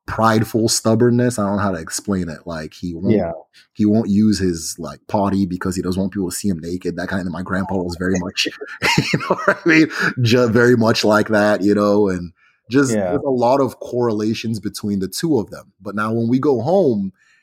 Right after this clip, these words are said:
Speaker 1: people are going to refer to my son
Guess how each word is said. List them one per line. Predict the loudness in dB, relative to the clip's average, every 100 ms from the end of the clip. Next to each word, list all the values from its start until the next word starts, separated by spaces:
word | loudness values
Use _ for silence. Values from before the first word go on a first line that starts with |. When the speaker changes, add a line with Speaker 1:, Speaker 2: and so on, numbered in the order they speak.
| _ _ _ _ _
Speaker 1:
people | -4 2 4
are | 4 2
going | 0 0
to | 0 0 0 -2 -4
refer | -6 -6 0 2 2 0
to | -4 -2
my | 0 -2
son | -2 0 2 2 0